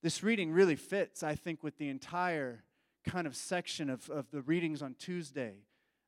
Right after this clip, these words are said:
um, that we're looking at in Jesus' last week, because it's a day full of conflict with the authorities,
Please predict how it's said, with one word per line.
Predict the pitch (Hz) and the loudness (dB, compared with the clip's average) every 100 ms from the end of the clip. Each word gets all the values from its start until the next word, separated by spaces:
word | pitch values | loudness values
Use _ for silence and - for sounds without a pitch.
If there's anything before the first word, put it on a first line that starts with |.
| 135 | -12
um, | 127 | -6
that | 139 139 | -4 -4
we're | 143 | 0
looking | 175 175 147 | 0 0 -4
at | 131 | -4
in | 120 | -6
Jesus' | 135 160 143 - 123 | -6 -6 -6 -10 -10
last | 123 139 139 - | 0 0 0 -2
week, | 160 156 | -4 -4
because | 151 - 156 | -6 -4 -4
it's | 156 | -4
a | 156 | -6
day | 131 180 202 | 2 4 4
full | - 175 | 2 -4
of | 139 - | -6 -6
conflict | - 180 196 175 - 139 - | -10 -4 -4 -4 -6 -8 -6
with | 139 | -10
the | 143 | -6
authorities, | 127 - 175 175 139 101 - | -8 -8 -8 -8 -8 -14 -20